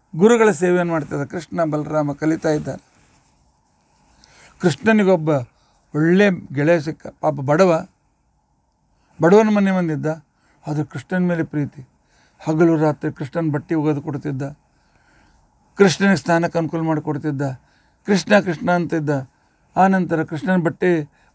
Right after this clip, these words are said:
ಒಣಗಿಸಿ ಇಸ್ತ್ರಿ ಮಾಡಿಕೊಡ್ತಿದ್ದ. ಅವನ ಹೆಸರು ಸುಧಾಮ. ಒಂದ್ ದಿವಸ ಕಟ್ಟಿಗೆ, ಕಟ್ಟಿಗೆ ತರ್ಲಿಕ್ಕೆ ಹೋಗಿದ್ರು. ಜೋರಾಗಿ ಮಳೆ ಬಂತು. ರಾತ್ರಿ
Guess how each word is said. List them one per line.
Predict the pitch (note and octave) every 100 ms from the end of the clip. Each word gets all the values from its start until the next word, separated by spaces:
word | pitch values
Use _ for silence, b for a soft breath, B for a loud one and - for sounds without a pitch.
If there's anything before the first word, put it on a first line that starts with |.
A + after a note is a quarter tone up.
| -
ಒಣಗಿಸಿ | F3 F3+ D3+ F3
ಇಸ್ತ್ರಿ | C#3 E3+
ಮಾಡಿಕೊಡ್ತಿದ್ದ. | E3+ E3 D#3 D3+ D#3 C#3 - _ _ _ _ _ _ _ _ _ _ _ _ _ _ _ _ -
ಅವನ | D#3 D3
ಹೆಸರು | C3 D#3 D3
ಸುಧಾಮ. | - C#3 C3+ - - _ _ _ _ _ _ _ _ _ _ _ _ _ _ _ _ _ _ b b b b -
ಒಂದ್ | D#3 D#3+
ದಿವಸ | D#3 -
ಕಟ್ಟಿಗೆ, | - B2+ E3+ E3 - - _ _ -
ಕಟ್ಟಿಗೆ | F3+ C3+ F#3+ F#3
ತರ್ಲಿಕ್ಕೆ | F3 D#3+ D3
ಹೋಗಿದ್ರು. | D3 D3 C3 C#3 _ _ _ _ _ _ _ _ _ _ _ -
ಜೋರಾಗಿ | F3 G#3+ A3+ G#3
ಮಳೆ | F#3 F3+
ಬಂತು. | E3 C#3 _ _ _ _ _ _ _ _ _ _ -
ರಾತ್ರಿ | E3+ G3 - G#3+ G3 -